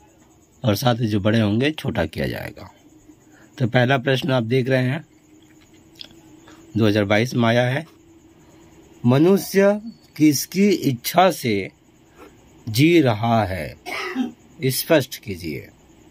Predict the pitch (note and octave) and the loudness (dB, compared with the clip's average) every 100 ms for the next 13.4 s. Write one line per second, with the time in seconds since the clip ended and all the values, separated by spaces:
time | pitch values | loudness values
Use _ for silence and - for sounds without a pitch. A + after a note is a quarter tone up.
0 | - _ - - - - - - - A2 | -20 _ -20 -20 -20 -20 -20 -20 -6 -4
1 | F#2+ - B2 C3 A#2 D3 B2 C3+ G#2+ A2+ | -4 0 2 2 0 -4 -4 -6 -4 0
2 | A2+ C3+ B2+ C3+ B2 C3 C#3 C3+ C3 C3 | 0 0 -2 -2 0 0 0 0 -2 -4
3 | - E3+ - - - - - - - - | -6 -6 -8 -20 -20 -20 -20 -20 -20 -20
4 | - - G#2+ - D3 C3 C#3+ D#3+ - _ | -20 -10 -10 -2 0 2 0 -2 -8 _
5 | _ _ - _ - - - - - - | _ _ -20 _ -20 -20 -20 -20 -14 -2
6 | B2+ B2+ D3 F3 D#3+ D#3 F#2+ A2+ - C3+ | -2 0 2 0 2 2 2 -2 -6 -4
7 | G2 - A1+ - - - - - - - | -4 -6 -12 -12 -20 -20 -20 -20 -20 -20
8 | - - - - - - - - - - | -20 -20 -20 -20 -20 -20 -20 -20 -20 -20
9 | - - - - - - - - - - | -20 -20 -20 -20 -20 -20 -20 -20 -20 -20
10 | - - - - - - - - - E4 | -20 -20 -20 -20 -20 -20 -20 -20 -20 -20
11 | - - - - - - - - - - | -20 -20 -20 -20 -20 -20 -20 -20 -20 -20
12 | - A#2+ B2 C3 C3+ C#3 B2 - E3 C#3+ | 0 2 4 4 4 2 0 0 2 2
13 | A2 G2 C3+ | 0 -2 -4